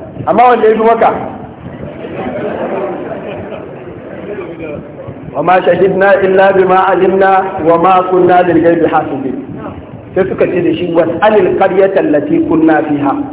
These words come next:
Bi ma'ana, "واسأل أهل القرية التي كنا فيها." Ka tambayi mutanen garin da muka fito. In baka yarda da mu, baka binciki mutanen Masar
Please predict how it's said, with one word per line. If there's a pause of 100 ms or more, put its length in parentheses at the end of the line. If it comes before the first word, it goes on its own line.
(680)
Bi
ma'ana,
"واسأل
أهل
القرية
التي
كنا
فيها." (640)
Ka
tambayi
mutanen
garin
da
muka
fito. (2250)
In
baka
yarda
da
mu,
baka
binciki
mutanen
Masar